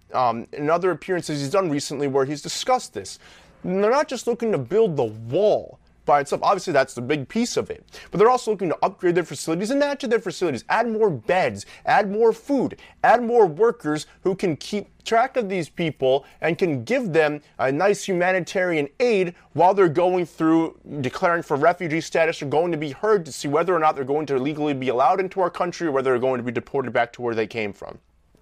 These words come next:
Anyway, the president should be really defending why we are funding such an agency at all, because right now what we are seeing is death.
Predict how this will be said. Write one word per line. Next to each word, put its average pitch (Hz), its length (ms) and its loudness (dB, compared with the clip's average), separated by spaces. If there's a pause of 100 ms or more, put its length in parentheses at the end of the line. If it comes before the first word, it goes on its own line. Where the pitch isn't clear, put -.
(220)
Anyway, 113 300 -4 (400)
the 156 80 -2
president 240 280 4
should 220 140 -4
be 175 100 -2
really 196 260 2
defending 180 500 -2
why 160 200 6
we 240 160 0
are 185 80 2
funding 196 320 -2
such - 300 -4
an 190 60 -6
agency 156 420 0
at 147 80 4
all, 190 340 6 (280)
because 147 260 0
right 214 260 2
now 139 280 4
what 135 160 -6
we 165 100 -2
are 147 80 2
seeing 185 220 -2
is 113 120 -4
death. - 440 0